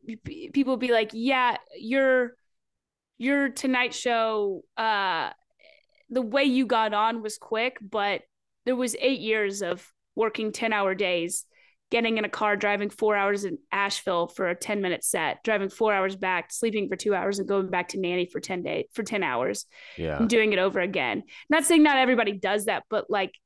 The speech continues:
Speaker 1: I, I, I had to, I had to remember, don't be, you know, like, like, give yourself the credit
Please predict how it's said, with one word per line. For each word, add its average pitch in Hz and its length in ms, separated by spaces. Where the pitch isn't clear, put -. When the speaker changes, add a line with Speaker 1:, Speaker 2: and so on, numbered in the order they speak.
Speaker 1:
I, - 300
I, 262 320
I - 20
had 285 200
to, 240 240
I 262 140
had 269 180
to 240 200
remember, 226 880
don't 247 400
be, 220 1040
you 294 220
know, 202 320
like, 247 320
like, 247 240
give 311 140
yourself 285 360
the 220 80
credit 214 420